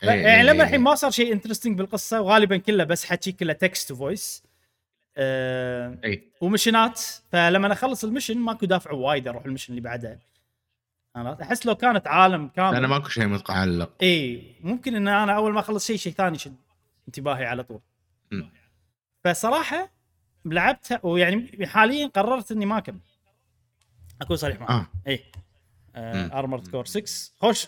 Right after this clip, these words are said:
Speaker 1: يعني الأمانة أشوف فيها وايد شغلات زينة. إذا، إذا ناس
Speaker 2: مم.
Speaker 1: يحبون ألعاب المكة والروبوتس، أتوقع هذه أحسن واحدة بلا منازع.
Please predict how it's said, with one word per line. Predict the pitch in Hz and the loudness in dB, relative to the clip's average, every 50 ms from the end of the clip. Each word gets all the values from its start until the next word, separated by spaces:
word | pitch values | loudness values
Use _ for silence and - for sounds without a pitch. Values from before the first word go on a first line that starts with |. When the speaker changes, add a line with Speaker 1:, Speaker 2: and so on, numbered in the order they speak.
| - - | -10 -10
Speaker 1:
يعني | 131 143 139 139 143 | -8 -8 -8 -8 -6
الأمانة | 165 156 180 202 208 202 | -4 -2 0 2 0 0
أشوف | - - 220 - | -2 -4 -4 -2
فيها | 220 190 | 0 0
وايد | 156 139 123 123 170 190 180 | 0 -2 -2 2 2 2 2
شغلات | - - 120 117 113 110 | 2 -2 -8 -10 -10 -8
زينة. | - 113 113 165 208 - _ _ _ _ _ _ _ _ _ _ _ _ | -8 -8 -8 -8 -10 -12 _ _ _ _ _ _ _ _ _ _ _ _
إذا، | 139 143 147 165 160 | -4 0 2 2 2
إذا | 160 160 160 147 151 160 156 | 0 0 -2 0 0 0 4
ناس | 185 202 190 202 | 4 4 4 4
Speaker 2:
مم. | 180 | 0
Speaker 1:
يحبون | - 160 147 135 156 196 226 233 220 196 170 139 127 123 - _ _ _ _ 131 | -4 -6 -8 -6 -4 -4 -2 0 0 0 -2 -2 -4 -8 -12 _ _ _ _ -12
ألعاب | 123 123 127 120 147 170 165 131 143 | -10 -6 -2 2 4 4 4 2 0
المكة | 131 127 127 175 185 - - 151 | -4 -4 -2 -2 -2 -2 -2 -4
والروبوتس، | 127 131 143 180 175 165 147 - | -4 -2 -2 -2 -2 -2 -4 -6
أتوقع | 139 - - 190 - - 123 143 170 | -8 -8 -8 -8 -6 -4 -2 0 0
هذه | 151 151 160 | 0 -2 -6
أحسن | 165 - - - 170 151 | -12 -14 -10 -8 -6 -4
واحدة | 170 165 127 123 120 | -4 -4 -6 -8 -10
بلا | 113 110 123 170 165 143 | -8 -4 -2 -2 -2 -2
منازع. | 123 120 127 147 147 127 131 202 | -2 -4 -6 -6 -6 -6 -6 -8